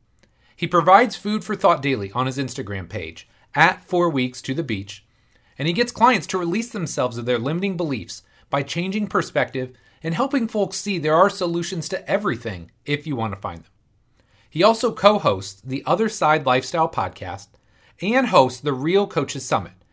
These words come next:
an education-based event for coaches and enthusiasts. Now, if you're a regular to the show, welcome back. As always, love and appreciate you. And if you're new here, welcome. I'm Mike Robertson, and this is the Physical Preparation Podcast.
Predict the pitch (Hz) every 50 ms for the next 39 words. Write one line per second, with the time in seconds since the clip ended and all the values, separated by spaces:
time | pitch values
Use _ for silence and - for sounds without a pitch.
0 | _ _ _ _ - 135 131 - 147 190 185 226 220 - 185 180 175 - 175 151
1 | 131 131 135 - - 147 120 113 101 95 - - - 139 - - - 107 98 -
2 | 107 101 95 92 - - - 104 95 92 92 - 107 101 98 - 110 101 87 87
3 | - - - - - - _ _ _ _ _ _ _ _ _ _ _ _ _ -
4 | _ _ - 127 135 135 - - 151 - 175 165 151 135 131 156 165 170 165 165
5 | 156 147 - 151 131 127 - - 202 208 214 202 - - _ _ - _ _ 120
6 | 123 127 120 - 131 113 101 87 76 - - _ _ _ _ _ _ _ - 147
7 | 165 185 175 - 131 135 135 131 123 117 117 - - _ 120 123 117 113 110 104
8 | - - 123 101 - - 85 - - - - _ _ _ _ _ _ _ _ -
9 | - - - 147 165 170 - 196 202 214 240 240 226 262 269 277 277 277 - _
10 | _ _ _ _ 117 123 120 - - - 85 - - _ _ _ _ _ _ _
11 | - 165 214 220 220 208 196 - 165 160 156 156 151 - 170 135 113 110 113 147
12 | 175 170 175 - - 123 123 120 120 - 135 123 127 139 143 143 - - 110 -
13 | 104 101 95 92 - 92 92 - 123 113 104 98 - 90 - - - -